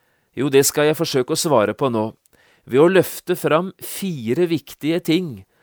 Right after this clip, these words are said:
som Jesus er alene om, ut fra den bibelteksten vi har foran oss i dag.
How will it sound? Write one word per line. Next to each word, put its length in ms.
som 400
Jesus 540
er 400
alene 480
om, 160
ut 180
fra 240
den 220
bibelteksten 840
vi 160
har 80
foran 400
oss 320
i 140
dag. 400